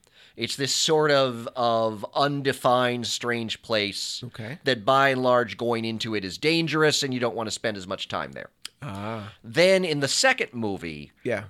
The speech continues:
Speaker 1: we go there and it's still kind of dangerous,
Speaker 2: Mm-hmm.
Speaker 1: but we also find out that there's this resource that we can use from it, which is gold, by the way, in the way they C G I it.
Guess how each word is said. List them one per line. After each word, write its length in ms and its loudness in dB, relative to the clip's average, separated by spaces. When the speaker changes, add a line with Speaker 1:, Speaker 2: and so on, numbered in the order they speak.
Speaker 1:
we 220 -2
go 320 4
there 420 6
and 180 2
it's 100 -4
still 200 -2
kind 220 2
of 120 -2
dangerous, 800 -2
Speaker 2:
Mm-hmm. 100 -10
Speaker 1:
but 100 2
we 140 6
also 260 4
find 340 2
out 220 4
that 180 -4
there's 260 0
this 200 -2
resource 600 0
that 120 -6
we 120 -6
can 180 -8
use 200 -8
from 240 -2
it, 140 -8
which 180 -8
is 140 -4
gold, 320 -2
by 140 -2
the 100 -8
way, 220 -10
in 140 -8
the 80 -4
way 160 -2
they 100 -8
C 220 -8
G 160 -10
I 140 -8
it. 160 -12